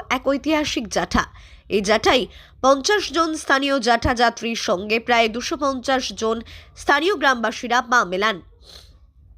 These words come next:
জাথা থেকে তারা আওয়াজ তোলেন, অবিলম্বে গঙ্গা ভাঙন রোধের বৈজ্ঞানিক পদ্ধতিতে স্থানীয় সমাধান করতে হবে। ভাঙনগ্রস্তদের পুনর্বাসন দিতে হবে। ভাঙনগ্রস্ত এলাকার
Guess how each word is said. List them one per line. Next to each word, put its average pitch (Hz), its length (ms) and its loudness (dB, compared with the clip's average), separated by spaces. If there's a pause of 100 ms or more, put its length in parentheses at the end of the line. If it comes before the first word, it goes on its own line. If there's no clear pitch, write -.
(180)
জাথা 254 340 0
থেকে 381 200 -2
তারা 302 200 4
আওয়াজ 254 320 2
তোলেন, 196 280 -6 (480)
অবিলম্বে 349 520 2
গঙ্গা 302 360 2
ভাঙন 320 360 0
রোধের 247 360 4
বৈজ্ঞানিক 262 540 -2
পদ্ধতিতে 226 540 0 (360)
স্থানীয় 320 400 2
সমাধান 285 480 0
করতে 269 360 -6
হবে। 202 200 -2 (420)
ভাঙনগ্রস্তদের 349 920 0
পুনর্বাসন 277 640 0
দিতে 226 240 -6
হবে। 196 260 -2 (380)
ভাঙনগ্রস্ত 294 680 0 (120)
এলাকার 254 420 2